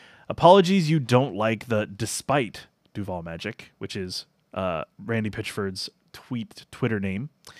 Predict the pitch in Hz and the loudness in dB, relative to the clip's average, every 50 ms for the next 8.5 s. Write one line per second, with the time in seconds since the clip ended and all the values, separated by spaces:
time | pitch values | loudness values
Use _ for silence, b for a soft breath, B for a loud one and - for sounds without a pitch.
0 | B B B B B B 120 113 - - 170 175 196 190 156 - 180 175 175 175 | B B B B B B -10 -6 0 4 6 8 8 8 6 4 4 4 6 4
1 | 170 151 160 107 92 110 135 151 110 131 151 170 151 - - 151 165 175 165 131 | 4 2 0 -4 -2 0 2 2 2 2 0 0 0 0 2 2 4 4 4 2
2 | 135 123 131 117 110 143 160 - - 180 175 180 156 - - 170 190 220 160 147 | 2 2 2 2 2 2 0 2 2 2 2 2 0 0 2 2 4 2 2 0
3 | 143 - - 127 117 - - 151 143 143 143 131 123 120 107 117 104 104 107 - | -2 -6 -6 -6 -8 -6 -2 0 0 2 2 2 2 0 0 0 0 0 -2 -4
4 | - - 104 85 80 65 71 - - _ _ _ _ b b b b b b b | -8 -10 -10 -10 -10 -12 -14 -16 -20 _ _ _ _ b b b b b b b
5 | b b b 110 113 - - - 131 127 120 127 131 127 123 139 - - - 135 | b b b -4 -4 -2 0 2 4 4 4 4 2 2 2 2 2 0 2 2
6 | 131 131 139 147 147 - 110 131 135 - 160 156 156 143 - 160 151 139 127 143 | 4 4 4 2 2 0 0 -4 -4 0 2 2 2 4 2 2 2 2 2 2
7 | 180 180 151 - 123 107 110 110 - 95 110 120 117 143 131 127 117 127 147 156 | 2 2 0 0 0 2 2 2 0 0 -2 0 4 4 4 6 6 8 8 8
8 | 165 156 131 127 143 139 139 156 - | 8 6 4 4 2 2 2 2 0